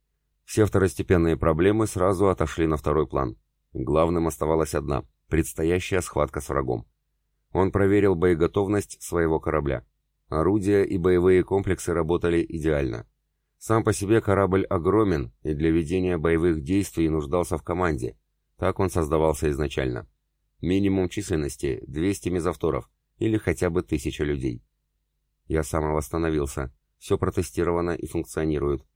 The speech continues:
Вот только нахожусь на огромной глубине, и все, что я сделал, может так и не пригодиться. Пора действовать в ускоренном темпе.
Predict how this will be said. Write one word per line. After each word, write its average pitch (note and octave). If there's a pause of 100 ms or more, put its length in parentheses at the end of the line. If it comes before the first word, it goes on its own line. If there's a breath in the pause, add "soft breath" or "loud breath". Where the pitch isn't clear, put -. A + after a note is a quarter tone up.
(260)
Вот E2
только F#2+
нахожусь F2+
на E2
огромной D#2+
глубине, D2 (320)
и F2
все, G2
что -
я F2+
сделал, F2+ (140)
может E2+
так -
и -
не D#2+
пригодиться. C#2 (400)
Пора D#2
действовать F2+
в -
ускоренном D2+
темпе. C2+